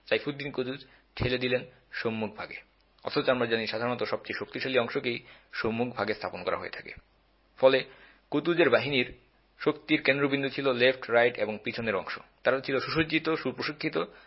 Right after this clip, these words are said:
মামলুকদের বাহিনী এবং সম্মুখ ভাগে ছিল অপেক্ষাকৃত কম প্রশিক্ষিত মুসলিমদের অংশ।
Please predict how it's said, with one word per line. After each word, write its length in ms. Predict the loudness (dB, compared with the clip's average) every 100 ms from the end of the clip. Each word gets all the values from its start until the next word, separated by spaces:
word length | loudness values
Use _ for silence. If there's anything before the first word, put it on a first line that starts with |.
| _
মামলুকদের 500 | 0 0 0 2 4
বাহিনী 300 | 6 4 -2 -10 -18 -14 -2
এবং 220 | 0 0
সম্মুখ 380 | -2 0 0 0
ভাগে 220 | 2 2
ছিল 220 | 0 -2 -4 -12 _ _ _ _ _ _
অপেক্ষাকৃত 460 | 2 2 -2 -4 -4
কম 340 | 2 4 4
প্রশিক্ষিত 460 | 2 -4 -4 -4 -4 -6 -12 -20 _ _ _ _ -8
মুসলিমদের 460 | -6 -6 -2 -2 -2 -8 -10
অংশ। 240 | -8 -8